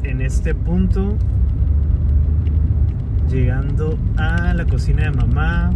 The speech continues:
farmacia íntegra. Pues por fin avanzamos algo.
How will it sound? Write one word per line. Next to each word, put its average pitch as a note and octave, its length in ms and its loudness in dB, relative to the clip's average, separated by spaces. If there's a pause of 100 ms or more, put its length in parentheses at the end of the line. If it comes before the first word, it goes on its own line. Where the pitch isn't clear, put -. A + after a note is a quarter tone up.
farmacia - 460 2
íntegra. E3+ 600 0 (2500)
Pues - 180 2
por - 200 2
fin - 140 2
avanzamos - 560 0
algo. - 240 0